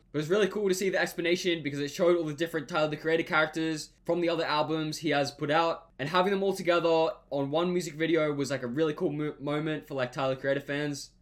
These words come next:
And that's something I really like about Tyler, The Creator, is he always changes his style and fashion to, like, match the theme of the album. I also like how he's so experimental with his music and sound. Like I said, for Travis Scott, it's like an experience listening to his albums.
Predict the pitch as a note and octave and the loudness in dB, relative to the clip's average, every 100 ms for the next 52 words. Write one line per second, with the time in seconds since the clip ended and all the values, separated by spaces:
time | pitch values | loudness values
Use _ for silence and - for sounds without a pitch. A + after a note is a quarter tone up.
0 | _ E3 F3+ F#3 G3+ G3 F3+ D3+ D3+ F3+ | _ 0 0 2 0 2 2 0 2 4
1 | F3 E3+ F3 D#3+ D#3 F3 D#3 D3+ D#3+ D3 | 4 2 0 -2 -2 0 0 0 0 0
2 | D3 D3+ C#3 B2+ C#3 B2+ C#3+ D#3+ D#3+ F3 | 2 2 0 -4 -4 -4 0 0 0 -2
3 | D#3 D3+ C3+ D3+ C#3+ C#3+ B2+ B2 D3+ D3+ | -2 -4 -6 -4 0 0 -2 -4 -2 -2
4 | - D3 C#3+ B2 - _ _ _ _ C#3+ | -2 -6 -4 -6 -6 _ _ _ _ -2
5 | D3+ D#3 C3+ D3+ D3+ C#3+ C3 C3 C#3+ D3 | -2 -4 -4 -2 -2 -2 -2 0 0 0
6 | D#3 D3+ - _ D3 F3 F#3 G#3+ F#3 F#3 | -4 -6 -12 _ 2 4 4 2 2 2
7 | F#3+ E3+ F3 F3+ D#3+ - - D3 D#3+ D3+ | 2 2 2 2 0 -2 -2 0 0 -2
8 | E3+ D3 C#3 D3 D3 D3 D3 - B2 - | -2 -2 -4 -2 0 0 -2 -4 -8 -4
9 | C#3+ C#3+ C#3+ C3+ _ _ _ C3+ D#3+ D#3+ | -2 0 -2 -6 _ _ _ -4 -2 0
10 | D#3+ C3+ D#3+ D3 - D3 C#3+ C3 C#3+ C3 | -2 -2 -4 -4 -2 0 0 0 -4 -4
11 | B2+ B2 C#3 D3 D3 C#3 C#3 C#3 C3 A2+ | -6 -4 -2 -2 -2 -6 -6 -4 -4 -2
12 | B2+ C3+ C#3 C#3+ - | -2 -2 -4 -6 -10